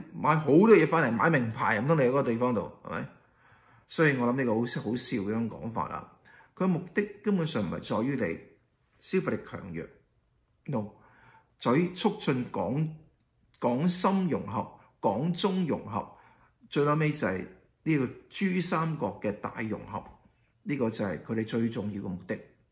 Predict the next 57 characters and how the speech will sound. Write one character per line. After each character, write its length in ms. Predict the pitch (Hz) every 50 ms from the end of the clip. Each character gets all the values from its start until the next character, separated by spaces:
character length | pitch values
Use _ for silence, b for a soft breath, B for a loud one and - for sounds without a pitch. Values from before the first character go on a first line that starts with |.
| _ _ _ _ _ _ _ -
OK？ 260 | - 175 190 196 185 B B B B B B B B B B B B B
噉 160 | - 170 190
啊， 460 | 196 175 156 143 135 135 - B B B B B B B _ _ _ _ -
即 120 | - - 156
係 60 | 151
呢 100 | 156 151
個 120 | 139 123
就 80 | 117 120
係 40 | 104
大 120 | - 101 107
灣 200 | 117 127 131 135
區 120 | 131 - 131 123 120 113
嘅 40 | 98
目 80 | 92 90 -
的 100 | - 101
啦。 380 | 98 90 - - - - - - _ _ b b b b b b b b b b b b b b _ -
座 220 | - 185 170 180 175
談 200 | 160 131 127 120
會 140 | 135 180 196
歷 140 | 151 135 -
時 240 | - - 117 98
大 160 | 101 - 117 123
概 140 | - 139
一 140 | 131 151 170 165
個 100 | 170 131
半 180 | 135 120 117
小 200 | 113 - 101 127
時， 180 | 123 - 101 87 92
由 140 | 104 107
行 200 | 104 110 110 123
政 180 | 127 147 147 147
長 220 | 131 139 143 156
官 120 | 165 190 180
李 120 | 147 139
家 100 | 139 147
超 160 | 151 156 170
主 160 | 147 - 131 127
持， 160 | - 110 95
大 140 | - 117 120
概 80 | 123
二 180 | 127 123 120 117
百 140 | - 127 127 131
多 100 | 160 147
人 100 | 113 98
出 80 | - 147 127
席， 100 | - 117
包 140 | 110 - 147 147
括， 100 | 131 113 - - - - - - -
呃， 120 | - 110 110
司 260 | 127 - - - 214
局 360 | 202 196 196 180 160 - - - 113 - - - - - -
長 280 | - 113 107 127 160 170
等 220 | - 104 120 147
重 220 | 143 - 113 104 110
要 100 | 113 120
官 180 | - 151 147 143
員、 120 | 117 -